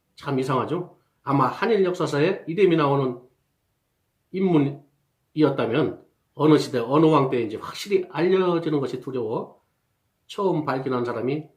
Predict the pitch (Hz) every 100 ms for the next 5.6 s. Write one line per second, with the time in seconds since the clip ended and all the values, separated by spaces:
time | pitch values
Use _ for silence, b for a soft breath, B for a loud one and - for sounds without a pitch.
0 | _ _ _ _ _ _ - - - 135
1 | 123 110 110 104 95 131 143 - 151 110
2 | 98 95 90 - _ _ _ _ _ _
3 | _ _ _ _ _ _ _ 143 147 160
4 | 147 139 123 127 180 - 135 151 135 -
5 | 117 - 120 127 85 -